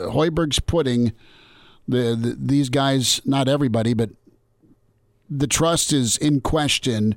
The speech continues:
and he's put the Nebraska offense in a timeout. We'll see if they can earn some trust back with, with better decision-making and maybe stretch that first ten minutes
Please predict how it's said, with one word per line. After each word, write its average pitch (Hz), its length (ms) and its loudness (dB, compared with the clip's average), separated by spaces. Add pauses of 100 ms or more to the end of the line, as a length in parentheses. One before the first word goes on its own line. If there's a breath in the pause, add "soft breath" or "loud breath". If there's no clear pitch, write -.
(480 soft breath)
and 139 120 2
he's 127 120 0
put 160 240 -2
the 139 80 0
Nebraska 131 560 0
offense 127 600 0
in 117 80 0
a 104 60 -2
timeout. 101 640 -2 (720 soft breath)
We'll 127 120 -2
see 147 160 2
if 123 80 0
they 135 140 2
can 120 260 0 (540 soft breath)
earn 156 420 2
some 135 240 2
trust 139 420 0
back 123 380 -2
with, 123 180 -2
with 131 160 -2
better 123 200 0
decision-making 135 880 2
and 127 100 2
maybe 127 220 0
stretch - 460 0
that 131 220 0 (1120 soft breath)
first - 320 -2
ten 156 240 2
minutes 151 520 0